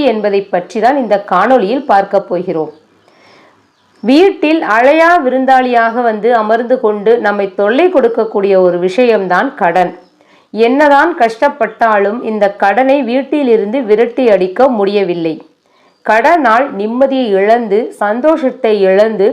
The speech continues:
தவிப்பவர்களுக்கு இந்த பரிகாரம். எளிமையான முறையில் இந்த ஒரு விஷயத்தை நீங்கள் செய்தாலே போதும். வீட்டில் இருக்கும் கடன் அலறி அடித்து வெளியே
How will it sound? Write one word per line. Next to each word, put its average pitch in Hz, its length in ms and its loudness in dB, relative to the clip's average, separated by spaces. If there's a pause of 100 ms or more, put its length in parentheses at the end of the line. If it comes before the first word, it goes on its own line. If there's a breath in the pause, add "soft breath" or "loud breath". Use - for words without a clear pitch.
(140)
தவிப்பவர்களுக்கு 202 960 -2
இந்த 247 280 0
பரிகாரம். 180 600 0 (600 soft breath)
எளிமையான 349 680 4
முறையில் 247 480 0
இந்த 226 320 -4
ஒரு 208 180 0
விஷயத்தை 285 540 -2
நீங்கள் 196 420 -2
செய்தாலே 208 640 2
போதும். 185 420 -4 (680 soft breath)
வீட்டில் 233 460 0
இருக்கும் 196 500 0
கடன் 196 420 0 (320)
அலறி 359 520 2
அடித்து 226 480 -4 (100)
வெளியே 226 420 -2